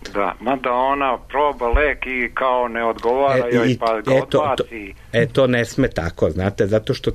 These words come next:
Speaker 2: svi lekovi koji se uzimaju za prevenciju, oni mora čovjek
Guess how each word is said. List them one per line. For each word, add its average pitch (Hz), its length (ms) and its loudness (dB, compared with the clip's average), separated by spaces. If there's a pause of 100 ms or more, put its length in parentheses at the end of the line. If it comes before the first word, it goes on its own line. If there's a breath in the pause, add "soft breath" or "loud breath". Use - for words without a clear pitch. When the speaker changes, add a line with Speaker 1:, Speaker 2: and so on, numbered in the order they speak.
Speaker 2:
svi - 260 2
lekovi 127 520 2 (400 loud breath)
koji 107 220 2
se 95 320 0
uzimaju 98 720 2
za 87 140 2
prevenciju, 107 720 2
oni 107 160 2
mora 101 300 2
čovjek 98 400 0